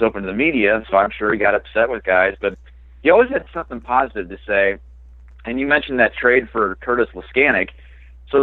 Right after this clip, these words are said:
Leskanic gets here, and this first day, he's got a little, uh, media gathering in the dugout. We're all hand, you know, standing around with our cameras and microphones and tape recorders. And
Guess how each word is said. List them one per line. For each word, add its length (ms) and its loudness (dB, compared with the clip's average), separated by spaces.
Leskanic 420 -2
gets 180 0
here, 240 0
and 100 -2
this 220 -10
first 260 -2
day, 380 4
he's 160 -12
got 160 -2
a 40 0
little, 440 -6
uh, 120 -6
media 400 -2
gathering 440 0
in 80 -10
the 80 -12
dugout. 520 2
We're 80 -4
all 160 -2
hand, 240 -14
you 120 -18
know, 80 -16
standing 240 -6
around 160 0
with 40 -2
our 80 -2
cameras 400 -10
and 80 -14
microphones 580 -2
and 100 -14
tape 220 -4
recorders. 440 -2
And 80 -20